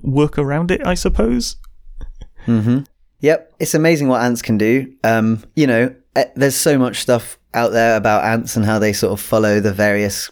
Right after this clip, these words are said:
Speaker 2: chemical trails, and they can accomplish all sorts of cooperative feats, building rafts, becoming a raft, um,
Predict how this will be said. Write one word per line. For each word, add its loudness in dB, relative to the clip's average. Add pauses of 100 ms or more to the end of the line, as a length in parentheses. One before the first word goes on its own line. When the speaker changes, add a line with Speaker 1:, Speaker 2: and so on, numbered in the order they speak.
(100)
Speaker 2:
chemical -2
trails, 0
and 2
they 2
can -2 (120)
accomplish -2
all 0
sorts -2
of -4 (420)
cooperative 0
feats, -4
building 2
rafts, -2 (140)
becoming 0
a 0
raft, 0 (500)
um, 2